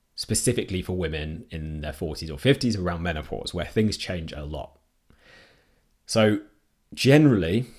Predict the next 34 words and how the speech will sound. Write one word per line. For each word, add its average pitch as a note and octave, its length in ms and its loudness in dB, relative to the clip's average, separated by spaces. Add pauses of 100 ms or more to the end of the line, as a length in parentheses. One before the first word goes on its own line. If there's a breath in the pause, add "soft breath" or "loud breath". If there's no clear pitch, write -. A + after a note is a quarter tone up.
we G2+ 160 -2
need G#2 160 0
to F#2+ 80 -4
be F2+ 180 -2
more A2 400 4
careful F#2 400 -6
with E2 140 -6
food D#2+ 220 -8
choices D#2 440 -6
around D#2 280 -6
menopause. E2 380 -6
The - 60 -10
body F2+ 240 -4
is F2+ 80 -4
gonna F#2 160 -6
be F2+ 80 -4
more G2 320 -4
sensitive E2 640 -8
to D2+ 100 -8
things D2+ 360 -12
like C#2+ 180 -12
sugar, C#2+ 400 -8
to - 160 -12
things D#2+ 240 -12
like - 160 -14
processed D2+ 540 -6
foods, - 480 -10
things D2 200 -8
like C2 200 -10
alcohol. - 540 -10 (1000 soft breath)
So A#2 260 4
twenty-five A#2+ 560 4
grams G2 320 0
is G2 240 -6